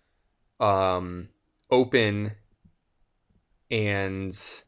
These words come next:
um, and ambiguous than the first book or Messiah ever did,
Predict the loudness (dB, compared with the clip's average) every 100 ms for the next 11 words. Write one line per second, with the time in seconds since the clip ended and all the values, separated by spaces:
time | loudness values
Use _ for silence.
0 | _ -4 -2 0 -2 -2 -6 -10 -12 _
1 | _ _ _ _ _ _ _ _ _ _
2 | _ _ _ -20 -20 _ _ _ _ 0
3 | 4 6 4 4 4 6 6 6 4 -2
4 | -10 -14 _ -6 2 4 4 4 2 0
5 | -4 -6 -14 _ 4 4 6 4 2 4
6 | 4 4 4 2 0 -2 0 0 0 -4
7 | -8 -8 -6 -8